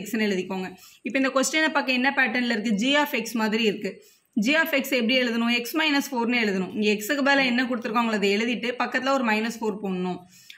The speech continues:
அப்ப த்ரீ பிளஸ் x-னு போட்டு மைனஸ் ஃபோர்-நு போடணும். எப்படி பார்த்தாலும் இதை சப்ட்ராக்ட் பண்ணா என்ன தான் வரும்? மைனஸ் ஒன் தான் வரும். So, இங்கேயும் x minus one கிடைச்சிருக்கு, இங்கேயும் x minus one கிடைச்சிருக்கு. அப்ப f of g-யும் g of f-ம் சேம் தான்ன்றது தான் உங்களோட கரெக்டான ஆன்சர். நெக்ஸ்ட்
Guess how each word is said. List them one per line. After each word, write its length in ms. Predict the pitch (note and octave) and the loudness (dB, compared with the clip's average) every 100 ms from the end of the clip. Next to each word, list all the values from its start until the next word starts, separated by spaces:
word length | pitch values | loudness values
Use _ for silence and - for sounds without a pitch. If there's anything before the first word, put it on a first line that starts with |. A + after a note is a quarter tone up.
| _ A3 | _ -6
அப்ப 160 | A3+ C#4 | -4 0
த்ரீ 120 | C#4 C#4 | 0 2
பிளஸ் 200 | C#4 C#4 B3 | 0 2 0
x-னு 260 | A3+ C4+ A#3 A3 | 0 -2 0 -2
போட்டு 220 | G3+ D#4 C4+ | -2 0 2
மைனஸ் 340 | A#3 A3+ A3+ A3+ | 2 0 -4 -2
ஃபோர்-நு 300 | A3 A3 G#3+ | 0 0 0
போடணும். 240 | G3 G3 G3+ | -2 0 -2
எப்படி 160 | G3+ - | -2 -2
பார்த்தாலும் 300 | - B3+ B3 | 0 0 0
இதை 100 | A#3+ A#3 | 0 -2
சப்ட்ராக்ட் 400 | A3 - A#3+ A#3+ | -2 0 -2 0
பண்ணா 160 | A#3 A#3+ | 0 0
என்ன 120 | A3+ A3+ | 0 0
தான் 120 | A3+ | 0
வரும்? 180 | G#3+ G3 G3+ | 0 0 0
மைனஸ் 280 | G#3+ A#3 A3 | 0 -2 -4
ஒன் 100 | G3 G3+ | -2 0
தான் 100 | F#3+ | -2
வரும். 180 | F#3 F3 - - - | -4 -8 -18 -20 -12
So, 80 | - A#3+ | -4 0
இங்கேயும் 260 | B3+ C#4 B3 | 2 0 0
x 120 | C4+ | 0
minus 200 | C4 B3 B3+ | 0 0 -2
one 80 | A#3+ A3+ | -2 -2
கிடைச்சிருக்கு, 400 | G#3+ A#3 B3 B3 | -2 -2 -2 0
இங்கேயும் 340 | A#3 A#3+ D4 - - - _ - A3+ | 0 0 0 -2 -12 -20 _ -6 -2
x 140 | C#4 B3+ | 0 0
minus 240 | A#3+ A#3 A3+ | 0 -2 -2
one 80 | A3 | 0
கிடைச்சிருக்கு. 380 | G#3 G#3 G#3+ A#3 | -2 -2 -2 -2
அப்ப 100 | A3+ A3 A3 | 0 -2 0
f 40 | C4+ | -2
of 60 | B3+ G#3+ | 0 -2
g-யும் 340 | A#3+ C4 D#4+ D#4 G#3+ | 0 0 0 0 0
g 120 | A#3 A#3 | 0 0
of 100 | G#3 G#3+ | 0 -2
f-ம் 260 | A3 D4 E4 - - - - | -2 -4 -4 -10 -20 -8 0
சேம் 220 | C4+ C4 | 2 2
தான்ன்றது 360 | C4 B3+ A#3 G#3 | 2 2 0 0
தான் 120 | A3+ | 0
உங்களோட 220 | A3+ G#3+ C4+ | 0 0 0
கரெக்டான 380 | B3 G3+ G#3 G3 F#3 | 0 -2 -2 -6 -6
ஆன்சர். 300 | F#3 - - _ - - _ _ _ _ _ _ _ _ B3 | -8 -12 -20 _ -20 -20 _ _ _ _ _ _ _ _ -4
நெக்ஸ்ட் 240 | A#3 | -4